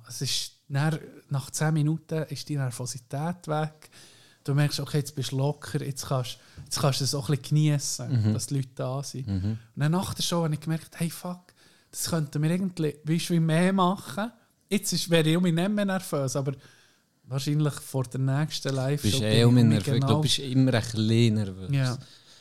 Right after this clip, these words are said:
Speaker 2: Ist doch ein bisschen wie an den Matchen. Ich meine, wie viele Matches hast du gespielt?
Speaker 1: Ja,
Speaker 2: Und du bist
Speaker 1: stimmt.
Speaker 2: gleich, hast natürlich nicht wie
Speaker 1: Ging
Speaker 2: der
Speaker 1: ist so
Speaker 2: erste
Speaker 1: mit,
Speaker 2: Match,
Speaker 1: ja,
Speaker 2: aber,
Speaker 1: ja.
Speaker 2: oder wie eine, wenn du in den Playoffs bist, ein verdammt wichtiger Match, hast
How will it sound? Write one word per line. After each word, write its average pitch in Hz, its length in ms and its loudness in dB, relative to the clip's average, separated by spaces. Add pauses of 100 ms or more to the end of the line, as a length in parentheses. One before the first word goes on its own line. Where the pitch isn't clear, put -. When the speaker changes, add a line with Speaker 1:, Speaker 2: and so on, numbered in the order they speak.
(240)
Speaker 2:
Ist - 180 -10
doch 117 60 -10
ein - 40 -12
bisschen 117 140 0
wie 123 80 4
an 120 80 2
den 98 160 -2
Matchen. 117 400 -2
Ich 113 60 2
meine, 107 140 0
wie 101 80 0
viele 127 180 2
Matches 127 460 0
hast 120 180 -4
du - 40 -10
gespielt? 113 520 -8 (300)
Speaker 1:
Ja, 131 480 -8 (280)
Speaker 2:
Und 107 180 -6
du 123 60 0
bist 110 140 -2
Speaker 1:
stimmt. 117 140 -6
Speaker 2:
gleich, 143 240 4
hast - 260 2
natürlich 131 480 0
nicht 127 160 0
wie 131 80 2
Speaker 1:
Ging 156 140 4
Speaker 2:
der 131 80 8
Speaker 1:
ist 135 60 10
so 139 140 8
Speaker 2:
erste 160 120 4
Speaker 1:
mit, 147 80 2
Speaker 2:
Match, 135 300 6
Speaker 1:
ja, 139 60 8
Speaker 2:
aber, 143 80 4
Speaker 1:
ja. 139 220 2 (160)
Speaker 2:
oder 123 240 4
wie 123 60 4
eine, 123 260 2
wenn 127 180 -6
du 123 120 0
in 113 80 -2
den - 240 -20
Playoffs 127 480 -2
bist, 117 180 -6
ein 117 140 -2
verdammt 120 220 -2
wichtiger 120 460 -6
Match, 113 380 -4
hast 113 140 -4